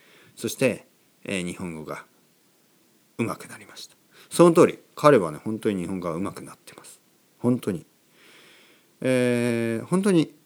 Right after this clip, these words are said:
リスニングもいいし、スピーキングもいいし、全く問題ない。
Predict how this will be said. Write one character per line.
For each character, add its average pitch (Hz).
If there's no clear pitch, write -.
リ 110
ス -
ニ 92
ン 87
グ 85
も 90
い 117
い 104
し、 -
ス -
ピ 92
ー 80
キ 82
ン 80
グ 78
も 85
い 95
い 92
し、 -
全 85
く 156
問 127
題 107
な 90
い。 -